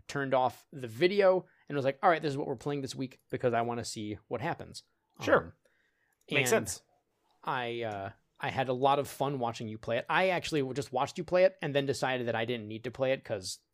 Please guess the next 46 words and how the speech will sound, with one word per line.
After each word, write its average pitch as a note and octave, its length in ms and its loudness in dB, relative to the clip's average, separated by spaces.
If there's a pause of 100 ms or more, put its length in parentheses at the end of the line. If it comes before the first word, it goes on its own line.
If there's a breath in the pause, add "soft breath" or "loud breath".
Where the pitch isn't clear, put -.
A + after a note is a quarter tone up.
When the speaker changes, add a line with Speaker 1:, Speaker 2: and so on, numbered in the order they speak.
(120)
Speaker 1:
it C3+ 180 -8
seemed G#2+ 280 -10
fine. F#2 380 -14 (400)
Like, A2+ 280 -10
I, G#2 100 -6 (180)
I, A2+ 240 -6 (120)
just D3 220 -4
watching B2 280 -4
you A2+ 100 -8
play A#2 160 -6
it G#2 60 -4
was G#2 140 -8
more A2+ 180 -6
than A2 140 -6
enough G#2 280 -10
in G#2+ 80 -10
this G#2+ 200 -10
instance G#2 340 -12
'cause A#2+ 160 -4
it A#2 60 -8
was C3 80 -2
Speaker 2:
Yeah. - 100 4 (160)
Speaker 1:
more E4 100 4
about - 100 -8
the A2 120 -6
experience A#2+ 640 -6
than A#2 120 -6
Speaker 2:
It B3+ 100 0
Speaker 1:
needing E4+ 140 8
Speaker 2:
is B3+ 220 4
Speaker 1:
to G3+ 60 -6
play A3 100 0
it A#3 40 4
Speaker 2:
really A3 340 10
an F3+ 80 6
Speaker 1:
myself. F3 80 4
Speaker 2:
experiential, C#3 840 2
uh, D#3 40 -4
an D3 400 0
experiential D#3 1500 2
game. G#2 460 -12 (300)
Is - 60 -18
that F#3+ 120 0
a A3 40 4
word? A3 300 4 (540)
Speaker 1:
Yeah, - 200 -6